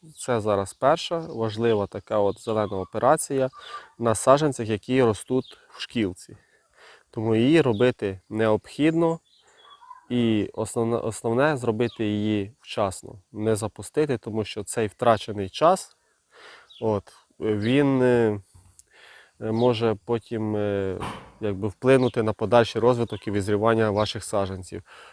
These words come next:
От. Але зарано також не бажано робити, тому що, е, потрібно бачити якість пагонів перед тим, як їх проломувати. Тому, я ж кажу, ця, цю операцію потрібно зробити вчасно, це головне.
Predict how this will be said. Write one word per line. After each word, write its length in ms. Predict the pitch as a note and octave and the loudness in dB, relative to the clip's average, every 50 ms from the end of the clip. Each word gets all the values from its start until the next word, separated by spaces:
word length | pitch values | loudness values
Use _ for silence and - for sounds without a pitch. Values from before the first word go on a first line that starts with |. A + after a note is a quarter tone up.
| - _ - | -20 _ -4
От. 180 | A2 G#2 G2+ - - | -2 -2 -2 -2 0
Але 220 | A#2 A#2+ B2+ C3 B2 | 4 6 6 8 8
зарано 440 | A#2 C3 C3 D3 F3 G3 G3 F3+ C#3+ | 10 10 10 12 10 8 8 4 2
також 540 | - C3+ C3+ B2 - A#2+ A2+ - - - | 2 2 2 2 0 -2 -4 -4 -6 -4
не 160 | B2+ A#2 A#2 G#2+ | -2 0 0 2
бажано 420 | G#2+ A#2 A#2 A2 A2+ A2 A2 A2 | 2 2 2 2 2 0 0 0
робити, 360 | A2 A2 G2+ A2+ G#2 A2 G2+ | 0 0 0 0 -2 -2 -4
тому 260 | - A2+ G#2+ A2+ A2+ | -6 -6 -4 -2 -2
що, 300 | G#2+ - - A#2+ A#2 G#2 - - - - - _ _ _ | -4 -4 -2 -2 -2 -2 -2 -6 -16 -20 -20 _ _ _
е, 120 | A#2 A2+ A2 | -2 -2 -2
потрібно 640 | - A#2+ A2 - - C3+ C#3 C3+ C3 C3 B2 A2+ | 0 -2 -2 0 2 2 2 4 6 6 6 6
бачити 540 | G2 G2 A#2+ C3 C#3 - - B2 - - A#2 A2 G2+ - - | 6 6 6 6 6 4 2 -6 -4 0 0 0 0 0 -2
якість 680 | G#2+ G2+ A#2+ B2 C#3+ - - D3+ C3 - - - - _ | 0 4 4 4 4 4 0 -6 -8 -8 -10 -12 -12 _
пагонів 540 | - B2+ A#2+ A2 G#2 G#2 G2+ G2+ G2+ G2 F#2+ - _ _ _ _ _ _ _ _ _ _ - - _ _ _ _ | 6 8 8 8 8 6 0 -4 -6 -8 -10 -12 _ _ _ _ _ _ _ _ _ _ -20 -20 _ _ _ _
перед 220 | A#2 G#2+ G#2+ - | -2 -2 -2 -2
тим, 140 | - A#2 A2 | -2 -2 -2
як 180 | A2 G2 - | -2 -2 -4
їх 100 | A2 F#2+ | -8 -10
проломувати. 680 | - - A2+ G#2+ G#2+ G#2+ G#2 G2+ G2+ G2 F#2+ F#2 - F#2+ | -4 -2 0 2 4 4 2 2 0 -4 -6 -8 -10 -12
Тому, 320 | - G#2+ G#2+ A#2+ B2+ B2 - - - - - _ _ _ _ _ _ _ _ - - - _ _ _ _ _ _ _ - _ _ _ | -10 -6 -2 0 0 0 -2 -4 -14 -20 -20 _ _ _ _ _ _ _ _ -20 -20 -20 _ _ _ _ _ _ _ -20 _ _ _
я 160 | - B2 A#2 | -12 -12 -12
ж 100 | - - | -8 -6
кажу, 120 | A#2+ A2+ | -6 -6
ця, 300 | - - D3+ D#3+ E3 D3+ | -2 2 4 4 4 4
цю 200 | - - - F3 | 0 -2 -2 0
операцію 440 | F3+ D3+ - C#3+ C#3 C3+ - - C3 | 0 0 0 0 0 0 0 -4 -8
потрібно 360 | - A2 F#2+ A#2+ A#2+ A#2 A#2 | -10 -10 -8 -6 -6 -4 -2
зробити 340 | G#2+ G#2+ G2+ A2 G#2+ - A2 | 0 0 0 0 0 -2 -4
вчасно, 480 | F#2+ - - - F2+ F#2 - - G2 F#2+ | -6 -6 -6 -6 -6 -4 -6 -8 -10 -8
це 360 | - - A#2+ B2 A#2 A2 G2 - _ _ - - - _ _ - | -4 0 0 2 0 0 -2 -8 _ _ -20 -20 -20 _ _ -16
головне. 640 | B2 G#2+ G#2+ A2 A2 A2+ A2 A2 G#2 F2+ E2+ E2+ | -8 -2 0 2 4 4 4 2 2 -2 -2 -4